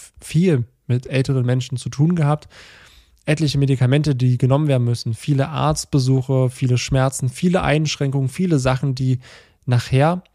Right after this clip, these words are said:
teilweise schon mit Mitte vierzig, fünfzig auf einmal nicht mehr funktionieren, weil es körperliche Einschränkungen gibt, weil sich um den Körper nicht richtig gekümmert wurde. Und das auch mit dem Thema Sport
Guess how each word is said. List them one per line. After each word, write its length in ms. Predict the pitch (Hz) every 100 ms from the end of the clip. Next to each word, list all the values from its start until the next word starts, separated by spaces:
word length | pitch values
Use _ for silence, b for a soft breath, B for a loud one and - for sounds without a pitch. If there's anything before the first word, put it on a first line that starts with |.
| _ _ _ _
teilweise 500 | - 190 180 165 151
schon 400 | 131 156 156 151
mit 320 | 139 131 -
Mitte 240 | 147 175 139
vierzig, 460 | - 143 - 143
fünfzig 560 | - 156 170 - 151 -
auf 160 | 143 -
einmal 260 | 139 143
nicht 320 | 135 151 -
mehr 120 | - 127
funktionieren, 600 | 135 127 - 127 143 131
weil 80 |
es 120 | 120 -
körperliche 480 | 180 190 175 147 135
Einschränkungen 580 | 151 156 139 123 123
gibt, 220 | 123 175 B B B B B B -
weil 140 | 131
sich 180 | 147 127
um 60 | 131
den 120 | 123
Körper 480 | 131 127 135 127 123
nicht 520 | 131 143 151 - - _ -
richtig 340 | 123 - 131
gekümmert 480 | 139 - 170 196 -
wurde. 160 | 127 113
Und 100 | 113
das 200 | 143 165
auch 180 | 147
mit 140 | 139 135
dem 100 | 123
Thema 360 | 135 127 127 127
Sport 520 | - - 123 127